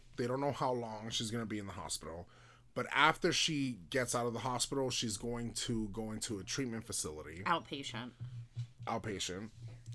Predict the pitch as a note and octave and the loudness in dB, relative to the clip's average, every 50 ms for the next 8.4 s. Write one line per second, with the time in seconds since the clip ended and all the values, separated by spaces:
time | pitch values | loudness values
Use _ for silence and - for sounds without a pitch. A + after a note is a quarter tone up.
0 | - - - C3+ C#3+ C#3 C3 B2+ B2 B2 B2 B2 A#2+ A#2+ - - - - - - | -10 2 6 8 10 10 8 8 4 2 2 0 0 -2 -4 -6 -12 -18 0 2
1 | G3+ F#3+ - - G#3+ G#3 G3+ G3+ G3+ G#3 G#3 - G#3+ F#3+ F3 F#3+ G3 G3 G3+ G#3+ | 2 2 4 8 8 10 10 10 8 6 6 6 6 6 6 4 2 4 4 4
2 | A3 - - - G3 G3+ F#3+ F#3 F3+ F3 F3 F3+ - - - - F3 D#3+ D#3+ D3+ | 2 2 0 6 8 10 12 12 12 10 8 2 -4 -4 2 4 6 6 8 6
3 | D3+ D3 D3 - - - - G3+ G#3+ A3+ A3+ A#3 A3+ A#3+ A#3 G#3+ A#3 G#3 G3 G#3 | 4 0 -4 -8 -4 0 4 4 4 4 4 4 6 6 6 10 12 12 12 12
4 | - G3+ G3 F#3+ G#3 G#3+ G3+ - A3+ G#3+ G3+ - G#3 F3+ D#3+ D#3 E3 E3+ D#3+ - | 10 6 0 0 0 -2 0 0 0 0 4 6 6 6 6 6 2 2 2 2
5 | - C3+ - - - - A#3+ A#3 A3+ F#3 D3+ - - - - - - - - - | 0 0 -2 -2 8 12 12 12 12 12 10 6 0 -10 -14 -12 -12 -14 -14 0
6 | - F#3+ F#3+ F#3 F#3 D#3+ F3+ F#3 F#3 F3 D#3 - F3 E3 E3+ E3+ E3 D#3 F3 E3+ | 4 6 6 6 4 4 4 4 4 6 6 6 6 8 8 6 6 2 0 0
7 | D#3+ - - E3 C#3+ C#3+ - - F3 D#3+ E3+ D#3+ D#3 - - D3+ C#3 C#3 B2+ - | 0 0 0 -2 -2 2 2 2 4 4 2 0 0 -2 -2 -4 -4 -6 -8 -8
8 | - - D#3 C3 B2 G#2 E2+ F2 | -6 -4 -2 0 0 0 -2 -4